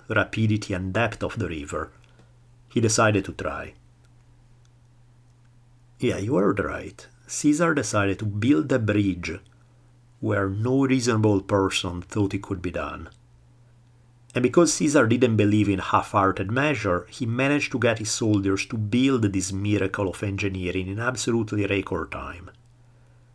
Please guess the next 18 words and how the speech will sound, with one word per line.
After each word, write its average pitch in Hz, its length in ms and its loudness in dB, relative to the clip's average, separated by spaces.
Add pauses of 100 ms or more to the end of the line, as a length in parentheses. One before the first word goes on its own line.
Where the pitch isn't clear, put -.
(320)
As 104 120 0
he 107 80 0
tells, 127 580 0 (960)
"Within 127 380 2
ten 156 300 2
days 110 360 4
after 98 320 -2
the 101 80 0
timber 117 440 2
began 104 380 2
to 104 60 -10
be 101 120 -2
collected, 90 680 -4
the 98 160 -6
whole 131 240 4
work 113 280 4
was 110 120 -2
completed, 90 680 -4